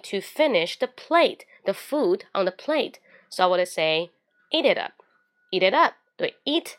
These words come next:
it up，or drink it up。In that case, we say up, it means completely finished, completely finished。能，能听懂吗？OK，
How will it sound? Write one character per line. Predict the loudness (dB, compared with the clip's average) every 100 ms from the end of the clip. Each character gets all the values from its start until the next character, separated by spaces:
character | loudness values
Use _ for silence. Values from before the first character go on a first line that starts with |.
| -6
it | -4 -4 -8 -2
up，or | -2 -4 -20 _ _ _ _ 0 4 4 2 -4
drink | -2 0 0 -6 -2
it | -2 -2
up。 | -4 -4 _ _ _ _ _
In | 2 4
that | 4 2
case, | 0 0 0 -4
we | -4
say | -2 -2 2
up, | 4 4 2 -20 _ _ 0
it | 2
means | 2 2 -2 -10 _ _ _
completely | 0 0 0 -6 -4 -2 -2 0 0 -2 -12
finished, | 0 2 2 -2 -12 _ _ _ -4
completely | -2 0 -2 -2 0 2 2 -2
finished。 | 0 2 2 -2 -12 -20 -20 -20 _ _ _
能， | 2 4
能 | 2 -2
听 | -2
懂 | -2 -2
吗？ | -4 _ _ _ _ _
OK， | -2 0